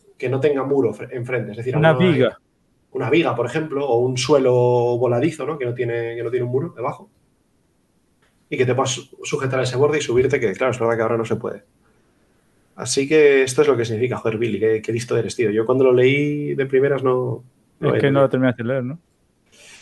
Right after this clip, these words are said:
Speaker 1: No, pero ya lo había leído antes, que,
Speaker 2: Ah, bueno.
Speaker 1: que me lo leí. Eh, pues una de las pocas semanas que me leí el,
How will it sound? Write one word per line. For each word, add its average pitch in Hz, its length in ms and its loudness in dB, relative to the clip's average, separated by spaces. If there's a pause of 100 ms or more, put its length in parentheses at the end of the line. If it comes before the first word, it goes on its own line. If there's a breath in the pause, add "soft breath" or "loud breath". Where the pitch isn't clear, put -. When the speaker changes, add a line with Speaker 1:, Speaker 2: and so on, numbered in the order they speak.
(380 loud breath)
Speaker 1:
No, 139 140 8
pero 113 140 6
ya 123 100 8
lo 135 60 8
había 127 180 6
leído 113 200 4
antes, 92 320 -6
que, 110 80 -2
Speaker 2:
Ah, 104 160 4
bueno. 98 480 -2
Speaker 1:
que 113 120 -2
me 107 80 2
lo 95 80 2
leí. 101 520 -2 (760)
Eh, 120 120 -2
pues 131 240 2
una 139 140 6
de 135 60 6
las 127 100 2
pocas 127 220 -2
semanas 127 340 2
que 123 80 -2
me 110 140 2
leí 107 400 2
el, 98 760 -4